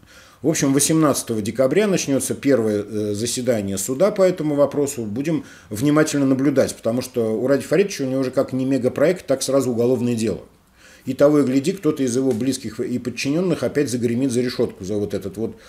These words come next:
э, проект, э, реконструкции улицы Пугачева. Будем наблюдать, как говорится. Сейчас всем россиянам нелегко.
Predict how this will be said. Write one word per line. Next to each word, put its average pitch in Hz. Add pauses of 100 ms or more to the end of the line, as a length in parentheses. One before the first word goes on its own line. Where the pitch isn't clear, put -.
(320)
э, 104
проект, 131
э, 104
реконструкции 123
улицы 117
Пугачева. 107 (300)
Будем 143
наблюдать, 127
как 87
говорится. 82 (3250)
Сейчас 170
всем -
россиянам 123
нелегко. 101